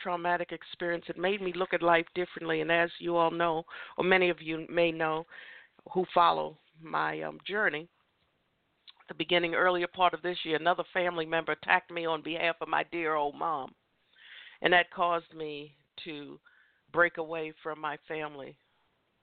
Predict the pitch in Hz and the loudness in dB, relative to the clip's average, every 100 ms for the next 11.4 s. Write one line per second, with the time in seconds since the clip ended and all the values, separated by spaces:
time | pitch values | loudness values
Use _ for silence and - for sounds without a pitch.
0 | _ - 185 165 143 127 - _ _ _ | _ -6 -2 -2 -4 -10 -14 _ _ _
1 | _ - - - 156 160 175 214 190 185 | _ -20 -20 -4 4 4 4 -4 -6 -2
2 | 170 165 - 175 180 165 160 170 165 - | -2 -2 0 2 0 -4 -2 -2 0 -2
3 | 165 165 165 175 175 180 170 - 165 - | -4 -4 -6 0 0 0 -4 0 0 0
4 | - 196 170 - 160 165 180 165 - - | -8 -8 -8 -6 -6 4 6 6 0 -12
5 | _ - - _ - 156 - 170 170 170 | _ -20 -20 _ -8 -8 -2 4 6 6
6 | 165 - 170 165 156 - 151 170 196 175 | 2 0 4 4 2 -6 -8 -4 -6 0
7 | 180 180 170 165 160 156 160 160 156 160 | 0 2 0 0 -2 -4 -8 -8 0 2
8 | 156 151 - 180 202 220 190 156 147 - | 2 -2 4 6 6 2 -2 -4 -4 -10
9 | - - - 185 - 214 196 185 175 165 | -20 -10 -8 -8 -8 -8 -4 2 4 4
10 | - 156 151 165 190 175 - 147 151 160 | 2 -2 0 2 2 2 2 4 8 8
11 | 175 170 131 | 8 4 0